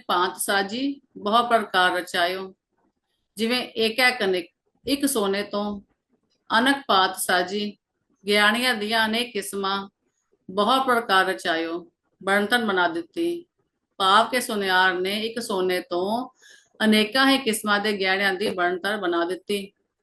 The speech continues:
ਉਸੇ ਤਰ੍ਹਾਂ ਪਰਮਾਤਮਾ ਨੇ ਕਈ ਕਿਸਮਾਂ ਦੀ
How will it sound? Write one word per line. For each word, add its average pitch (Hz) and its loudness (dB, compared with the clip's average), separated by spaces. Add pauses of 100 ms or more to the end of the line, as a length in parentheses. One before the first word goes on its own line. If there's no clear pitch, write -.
(400)
ਉਸੇ 226 2
ਤਰ੍ਹਾਂ 220 4
ਪਰਮਾਤਮਾ 185 0
ਨੇ 196 -2
ਕਈ 220 -2
ਕਿਸਮਾਂ 202 -2
ਦੀ 208 -4